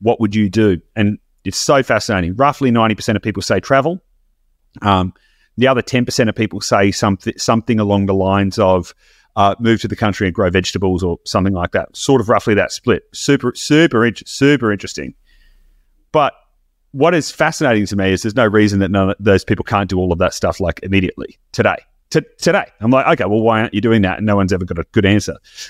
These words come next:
Uh, it comes down to limiting beliefs. Now, those limiting beliefs could be what's stopping people from traveling the world whilst also doing the things that they love. It could be stopping them from starting the business that they've been most passionate about.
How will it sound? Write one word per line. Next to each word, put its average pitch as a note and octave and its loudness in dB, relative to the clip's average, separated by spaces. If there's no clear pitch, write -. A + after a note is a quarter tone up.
Uh, - -4
it C3 0
comes F3 -2
down D#3+ 4
to B2+ 2
limiting A2+ 0
beliefs. F#2+ -4
Now, A#2+ 2
those D3 2
limiting C#3+ 0
beliefs A2 0
could A2 0
be G2 2
what's G2 -4
stopping G#2 -2
people G2+ -4
from F#2+ -4
traveling F#2+ 0
the E2+ -4
world A#2+ 4
whilst F#2 0
also G#2 0
doing F#2 -2
the F2 -6
things G2+ -4
that F#2+ -6
they D#2+ -6
love. A#2 0
It G2 -6
could A2 0
be G2+ -2
stopping G#2+ 0
them F#2+ 0
from F#2+ -2
starting G#2 0
the F2+ -2
business A#2 0
that A2 -4
they've F#2+ -2
been F#2 2
most F2+ -2
passionate B2+ 0
about. A2 2